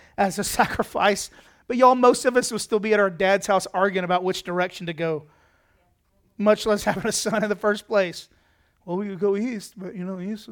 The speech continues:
<coughs> God has a habit of asking you to do things that require faith, things that force you to lean on him. You know, you've heard it say that God won't put anything on you that you can't handle. That's a lie, okay?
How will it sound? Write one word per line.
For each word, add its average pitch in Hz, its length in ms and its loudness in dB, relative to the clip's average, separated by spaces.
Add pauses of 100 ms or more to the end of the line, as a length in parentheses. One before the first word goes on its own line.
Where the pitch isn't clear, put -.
(420)
<coughs> 202 40 -12 (4000)
God 185 180 0
has 196 160 0
a 196 60 0
habit 180 320 0
of 160 100 -4
asking 175 360 -4
you 175 60 -6
to 160 80 -8
do 170 140 -4
things 170 240 -12
that 170 80 -12
require 160 300 -4
faith, 175 400 -6 (360)
things 190 220 -6
that 175 120 -10
force 185 260 -6
you 208 60 -8
to 170 80 -4
lean 175 200 -6
on 185 140 -4
him. 160 280 -6 (320)
You 285 100 -2
know, 311 60 6
you've 277 180 2
heard 247 160 6
it 233 80 -6
say 226 180 2
that 190 180 -6 (240)
God 254 240 6
won't 277 160 0
put 262 140 2
anything 247 420 -2
on 208 180 2
you 185 80 -4
that 175 140 -6
you 202 100 -8
can't 214 260 -4
handle. 185 320 -4
That's 185 200 -4
a 208 60 0
lie, 185 760 0
okay? 180 440 -4